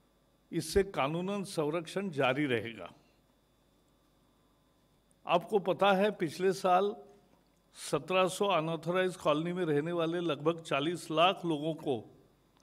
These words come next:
मालिकाना हक देने का ऐतिहासिक फैसला सरकार ने किया था और उस लिए एनसीटी Property Rights of Residents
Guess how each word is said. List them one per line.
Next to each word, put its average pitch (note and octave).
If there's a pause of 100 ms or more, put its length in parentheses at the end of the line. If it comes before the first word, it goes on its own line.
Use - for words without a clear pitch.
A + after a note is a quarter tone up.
(540)
मालिकाना F#3
हक D#3
देने E3
का - (840)
ऐतिहासिक F3
फैसला D#3+
सरकार D#3
ने D#3
किया D#3
था C3 (840)
और E3
उस D#3+
लिए F#3+
एनसीटी G#3+ (1300)
Property F#3+
Rights E3+
of F#3
Residents D#3